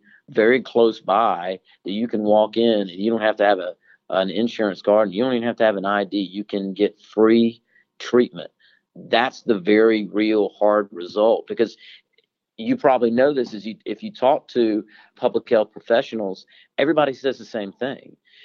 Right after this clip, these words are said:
They need more funding for treatment. Uh, it, it, it's just, there's no two ways about it.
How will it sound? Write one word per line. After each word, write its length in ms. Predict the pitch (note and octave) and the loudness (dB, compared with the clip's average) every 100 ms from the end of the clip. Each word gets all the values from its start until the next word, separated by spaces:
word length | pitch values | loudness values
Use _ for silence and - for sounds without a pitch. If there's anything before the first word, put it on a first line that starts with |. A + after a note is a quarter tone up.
| _ - | _ -12
They 320 | - C3 C3 | -2 2 2
need 400 | A#2+ A#2+ C#3 A#2 | 2 2 2 2
more 220 | A#2 G#2+ | 2 0
funding 800 | - A#2 B2 B2+ G#2 F#2+ F#2+ F#2 - _ _ | -2 0 0 0 -2 -6 -8 -12 -18 _ _
for 140 | A2+ | 0
treatment. 600 | A2 D3+ E3+ - - _ _ _ _ _ | 2 2 0 -2 -20 _ _ _ _ _
Uh, 240 | - F#2 D#2+ C2+ | -6 -4 -4 0
it, 160 | A2+ | 2
it, 200 | A2+ A#2 | 4 4
it's 120 | A#2+ A2+ | 2 0
just, 240 | B2+ - | -2 0
there's 220 | A#2 G#2 | 0 0
no 240 | A#2 B2 B2+ | 2 2 2
two 240 | - C3+ | -2 0
ways 320 | A2+ A2 G#2 | 2 2 0
about 300 | - G2+ C3 | -4 -2 -2
it. 180 | G#2+ - | -2 -6